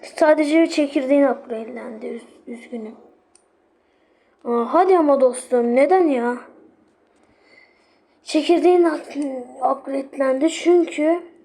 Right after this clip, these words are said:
evet, çünkü daha güçlü olman için. Ah, kim bana vurdu? Dikkat edin, odamızda birisi var.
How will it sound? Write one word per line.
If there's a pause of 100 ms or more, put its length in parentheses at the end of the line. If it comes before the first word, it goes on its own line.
(400)
evet,
çünkü (640)
daha
güçlü
olman (160)
için. (2500)
Ah,
kim
bana
vurdu? (4000)
Dikkat
edin,
odamızda
birisi
var.